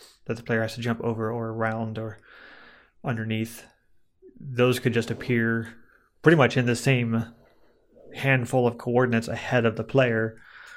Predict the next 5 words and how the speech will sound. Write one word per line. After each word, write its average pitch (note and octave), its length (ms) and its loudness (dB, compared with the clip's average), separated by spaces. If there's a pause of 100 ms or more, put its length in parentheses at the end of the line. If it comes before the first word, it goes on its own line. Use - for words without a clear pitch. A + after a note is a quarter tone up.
(600)
Um, A2+ 440 -6 (840)
and - 360 -12 (100)
obviously A#2 320 -8
randomize A2 560 -4
that, A2+ 320 -6